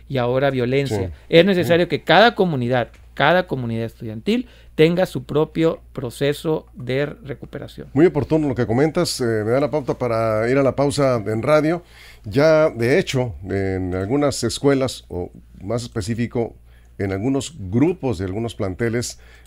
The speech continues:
Speaker 2: los papás se organizaron desde ayer y jun-, en coordinación con los directores de las escuelas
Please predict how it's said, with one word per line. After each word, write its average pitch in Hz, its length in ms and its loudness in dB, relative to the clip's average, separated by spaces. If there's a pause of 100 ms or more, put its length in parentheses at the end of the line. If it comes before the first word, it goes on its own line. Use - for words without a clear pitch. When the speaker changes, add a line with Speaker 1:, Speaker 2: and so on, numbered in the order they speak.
Speaker 2:
los 110 200 0
papás 131 280 0
se 170 60 2
organizaron 143 440 0
desde 117 220 0
ayer 143 360 0 (600)
y 117 560 4 (880)
jun-, 143 200 0
en 131 120 2
coordinación 127 420 0
con 170 100 0
los 135 80 2
directores 127 380 0
de 139 80 -2
las 113 160 -2
escuelas 143 540 -2